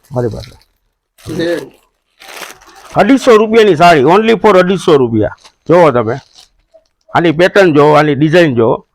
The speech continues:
Speaker 1: ફૂલ.
Speaker 2: બસો પચાસમાં?
Speaker 1: ના, હા, બસો પચાસ રૂપિયાની.
Speaker 2: વાહ.
Speaker 1: ફૂલ લેન્થ સાથે.
Speaker 2: હમ.
Speaker 1: પાંચ મીટરની આવે.
Speaker 2: હમ, હમ.
Speaker 1: ફૂલ લેન્થ.
Speaker 2: તમારું અહીંને કોઈને રૂબરૂ મુલાકાત લેવી હોય તો એમ તમારું એડ્રેસ સમજાવી દ્યો.
Speaker 1: મારું એડ્રેસ છે નીલકંઠ સિનેમા પાછળ, મેહુલ નગર દસ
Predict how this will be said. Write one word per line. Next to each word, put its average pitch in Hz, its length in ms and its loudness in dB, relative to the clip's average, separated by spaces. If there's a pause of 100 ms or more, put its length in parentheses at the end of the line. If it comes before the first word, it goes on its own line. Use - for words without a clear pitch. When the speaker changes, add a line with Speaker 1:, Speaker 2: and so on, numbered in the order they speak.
(220)
Speaker 1:
ફૂલ. 392 220 4
Speaker 2:
બસો 480 80 -8
પચાસમાં? - 600 -8
Speaker 1:
ના, 165 180 2 (140)
હા, 156 400 0
બસો 208 300 2
પચાસ 208 400 0
રૂપિયાની. 151 460 -2
Speaker 2:
વાહ. 151 480 -10 (200)
Speaker 1:
ફૂલ 254 200 4
લેન્થ 208 320 2
સાથે. 170 320 -2
Speaker 2:
હમ. 165 680 -14
Speaker 1:
પાંચ 185 260 0
મીટરની 202 420 0
આવે. 196 240 2
Speaker 2:
હમ, - 640 -12
હમ. 151 160 -12
Speaker 1:
ફૂલ 196 200 2
લેન્થ. 165 320 -2
Speaker 2:
તમારું 226 420 -6
અહીંને 226 480 -2
કોઈને 202 320 -6
રૂબરૂ 208 360 -8
મુલાકાત 214 500 -6
લેવી 226 280 -8
હોય 180 120 -2
તો 170 140 -20
એમ 180 120 -14
તમારું 185 380 -8
એડ્રેસ 208 280 -8
સમજાવી 156 500 -10
દ્યો. 151 200 -14
Speaker 1:
મારું 175 340 0
એડ્રેસ 190 400 -4
છે 196 240 -2
નીલકંઠ 190 400 -2
સિનેમા 190 360 -2
પાછળ, 175 420 -2
મેહુલ 170 460 0
નગર 156 200 -2
દસ 165 380 -2